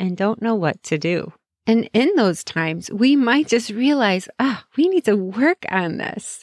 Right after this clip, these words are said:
We need to work on our mindset because it's not helping the situation at all." In this episode, we're gonna explore easy and practical ways that you can implement in your daily routine to cultivate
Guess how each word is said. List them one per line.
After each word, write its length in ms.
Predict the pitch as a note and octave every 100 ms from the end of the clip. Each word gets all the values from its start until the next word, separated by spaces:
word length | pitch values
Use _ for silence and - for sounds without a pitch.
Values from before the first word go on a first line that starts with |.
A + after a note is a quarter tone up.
| -
We 200 | A#3 B3+
need 160 | D4+ E4+
to 120 | A#3
work 380 | F#3+ A#3+ D#4 B3+
on 140 | G3+
our 120 | F3
mindset 520 | E3 D#3 E3 - E3+
because 500 | - G#3+ A#3+ A#3 - -
it's 280 | A3+ - -
not 280 | F#3 G3 G#3
helping 400 | F3+ E3+ F3 F3
the 80 |
situation 880 | F#3 D3+ D#3 F3+ D#3+ D3 - - - - -
at 160 | D#3 -
all." 320 | D2+ A1+ F3 - _ _ _ _ _ -
In 160 | G#3+
this 180 | B3+ C#4+
episode, 420 | A#3 A3+ A3 F#3+
we're 140 | F#3 G3
gonna 220 | G#3+ A3
explore 560 | F#3+ - - A3 G#3 -
easy 400 | G#3+ B3 E4+ D#4+
and 160 | B3
practical 540 | - G3+ - A#3 A3 F#3+
ways 260 | F3+ E3+
that 120 | - -
you 120 | F#3+
can 160 | - -
implement 560 | A#3+ D4 G3+ F#3 E3
in 120 | F3
your 100 | F3
daily 400 | D#3+ F3 G#3+ B3
routine 600 | B3+ A#3 - B3+ A3+ D#3 - _ _
to 140 | - A3+
cultivate 760 | - C4+ D4+ - A#3+ E3+